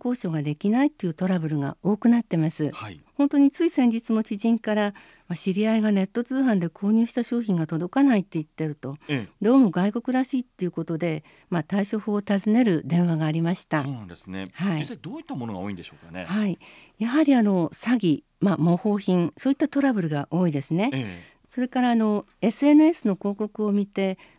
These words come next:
Speaker 1: 購入したその化粧品通販のトラブルが非常に多くなってます。
Speaker 2: ええ。
Speaker 1: こういった身の回り品で、まあ、全体の三十三パーセントを占めてます。
Speaker 2: ええ。
Speaker 1: その他には、あの、パソコン用の、まあ、セキュリティソフトのダウンロードによるトラブルが、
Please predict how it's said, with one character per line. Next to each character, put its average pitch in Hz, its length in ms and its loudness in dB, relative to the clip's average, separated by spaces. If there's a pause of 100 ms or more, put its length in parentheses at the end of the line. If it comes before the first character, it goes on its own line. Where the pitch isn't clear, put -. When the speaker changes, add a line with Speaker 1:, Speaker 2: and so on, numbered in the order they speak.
(100)
Speaker 1:
購 233 160 -2
入 233 160 4
し - 80 -6
た 220 140 -6
そ 202 120 -6
の 185 140 -2
化 196 140 -4
粧 247 180 -4
品 262 220 4
通 254 140 -4
販 180 280 0
の 143 320 -2
ト 214 100 -2
ラ 208 140 0
ブ 156 120 -4
ル 143 60 -2
が 143 140 -4
非 135 160 -8
常 214 160 2
に 214 120 2
多 214 100 0
く 170 100 -2
な 151 80 2
っ 143 60 -2
て - 140 -6
ま 151 120 0
す。 147 300 -6
Speaker 2:
え 113 200 -4
え。 - 140 -20 (120)
Speaker 1:
こ 262 120 -2
う 269 60 2
い 269 40 0
っ - 20 -6
た 226 200 0
身 208 120 6
の 269 160 6
回 277 160 4
り 277 80 2
品 262 300 4
で、 240 240 0 (340)
ま 240 100 0
あ、 190 40 0
全 220 220 2
体 214 260 0
の 202 240 0 (120)
三 247 280 2
十 151 160 -2
三 220 240 0
パ 254 120 0
ー 254 40 0
セ 240 160 0
ン 214 80 0
ト 143 140 -6
を - 140 -10
占 - 140 -2
め 185 140 4
て 160 100 -4
ま 160 160 0
す。 131 280 -10
Speaker 2:
え 110 200 -8
え。 - 20 -20 (280)
Speaker 1:
そ - 100 -6
の 285 100 6
他 311 220 4
に 302 100 8
は、 262 120 4
あ 220 60 2
の、 180 360 0
パ 202 140 -6
ソ 247 160 -4
コ 254 100 2
ン 247 120 4
用 233 180 2
の、 226 320 2
ま 190 80 -2
あ、 - 20 -4
セ - 160 -6
キ 254 120 -2
ュ 269 40 2
リ 269 80 0
テ 277 100 0
ィ 269 40 0
ソ 269 160 -2
フ - 100 -8
ト 185 100 -2
の 160 320 0
ダ 180 160 0
ウ 214 120 4
ン 220 80 6
ロ 226 140 2
ー - 20 -2
ド 185 100 0
に 170 120 2
よ 226 100 2
る 165 160 2
ト 190 160 0
ラ 175 100 0
ブ 151 120 -2
ル 143 60 -2
が、 139 240 -6